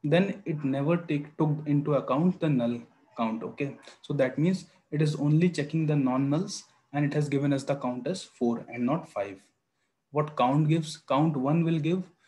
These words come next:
it will also take in the, the nulls as well. Okay, so it is giving the nulls plus the non-nulls, that is five records, and it will be similar, the output will be similar to count star.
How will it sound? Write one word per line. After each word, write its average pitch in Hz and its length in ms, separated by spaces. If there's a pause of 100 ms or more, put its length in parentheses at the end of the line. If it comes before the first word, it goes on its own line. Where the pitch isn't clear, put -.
(220)
it 143 120
will 151 140
also 147 400 (180)
take 143 200
in 202 280 (220)
the, 165 380
the 156 120
nulls 127 340
as 113 220
well. 110 140 (340)
Okay, 135 320 (320)
so 156 180
it 147 120
is 151 140
giving 160 340 (760)
the 151 120
nulls 160 460 (340)
plus 202 480
the 151 100
non-nulls, 123 640
that 120 180
is - 260 (180)
five 113 200
records, 107 520 (400)
and 170 300
it 170 120
will 175 140
be 156 100
similar, 160 380
the 156 140
output 147 280
will 143 120
be 143 100
similar 131 340
to 202 260
count 113 320
star. - 360